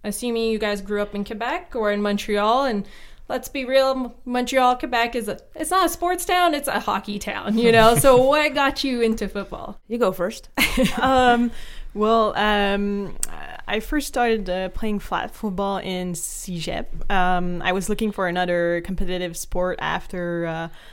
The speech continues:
Speaker 3: I ended, um, ski racing. And so, uh, I figured, "Oh, why not go to the tryouts?" I, I really, you know, f-, sports was, uh,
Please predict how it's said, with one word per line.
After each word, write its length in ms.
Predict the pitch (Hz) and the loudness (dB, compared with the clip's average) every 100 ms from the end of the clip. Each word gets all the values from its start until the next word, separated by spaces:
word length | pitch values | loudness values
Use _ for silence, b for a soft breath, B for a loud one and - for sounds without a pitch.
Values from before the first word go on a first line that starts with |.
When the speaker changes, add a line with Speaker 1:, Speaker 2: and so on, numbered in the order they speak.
| B | B
Speaker 3:
I 300 | 175 170 165 | -4 -2 -4
ended, 380 | - 175 175 160 | -6 -8 -8 -6
um, 440 | 165 - - - - B B | -6 -6 -8 -10 -12 B B
ski 340 | - - - 226 | -8 -6 -2 0
racing. 600 | 185 170 - 165 190 330 b b b - | 0 -2 -6 -6 -8 -10 b b b -10
And 240 | 185 185 | -6 -6
so, 580 | - - 180 175 170 165 | -6 -6 -4 -2 -2 -4
uh, 440 | - - - - - | -4 -4 -6 -8 -10
I 220 | - 180 | -6 -4
figured, 320 | 180 185 170 190 | -4 -6 -4 -2
"Oh, 220 | 311 349 | 0 0
why 340 | 220 190 190 | 0 0 0
not 200 | 196 196 | 0 -2
go 120 | 208 | -2
to 80 | 196 | -2
the 100 | 202 | -4
tryouts?" 600 | 180 196 262 202 160 - | -2 0 2 0 -2 -4
I, 220 | 170 170 | -4 -4
I 260 | 175 190 185 | -2 2 2
really, 680 | 190 196 180 175 165 175 - - | 2 -2 -2 -4 -6 -8 -12 -2
you 120 | 214 | 0
know, 240 | 175 175 - | 0 -2 -6
f-, 100 | - | -4
sports 420 | 202 - 208 202 214 | -2 6 6 6 0
was, 160 | 202 202 | -2 0
uh, 120 | 190 | -4